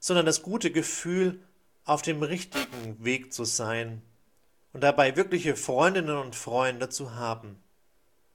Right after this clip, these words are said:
Ich wünsche Ihnen weniger Wettläufe und mehr zuversichtliche Gelassenheit.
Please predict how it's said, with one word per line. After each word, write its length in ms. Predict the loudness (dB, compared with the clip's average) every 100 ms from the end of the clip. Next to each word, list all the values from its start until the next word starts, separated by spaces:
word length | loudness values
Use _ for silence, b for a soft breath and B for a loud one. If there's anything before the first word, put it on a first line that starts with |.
| _ _ _ _ _ _ b b b
Ich 100 | -4
wünsche 220 | 0 0
Ihnen 440 | 2 0 -2 -12 B B
weniger 480 | 0 2 4 4 6
Wettläufe 640 | 2 2 2 2 2 2 2
und 240 | 0 -6
mehr 320 | -2 0 -2
zuversichtliche 920 | -4 -6 -2 0 0 -2 -4 -6 -6
Gelassenheit. 960 | -4 -2 -2 -4 -8 -6 -8 -10 -16